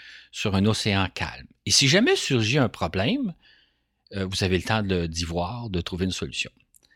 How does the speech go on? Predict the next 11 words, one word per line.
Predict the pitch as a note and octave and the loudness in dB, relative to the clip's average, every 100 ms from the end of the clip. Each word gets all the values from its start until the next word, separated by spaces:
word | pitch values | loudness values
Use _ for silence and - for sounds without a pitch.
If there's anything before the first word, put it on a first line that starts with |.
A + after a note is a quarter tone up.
| _ _ _ _ _ _ _ _ | _ _ _ _ _ _ _ _
Les | A#2 A#2 | 0 2
choses | - A#3+ - | 4 2 2
se | G#2+ | 0
précipitent | A2 F#2+ - D#3 G3 - | 0 -2 0 -2 -2 -2
lorsque | G#2+ - - | -4 -2 -2
vous | F#2+ G2+ | -2 0
arrivez | G2 F#2+ C3+ | 0 0 -2
aux | F#2 F2+ A#2 | 0 2 4
abords | G#2+ B2+ A#2 F2+ | 6 6 4 -2
de | E2 | -8
Mars. | D2 D#2 - - | -10 -12 -14 -16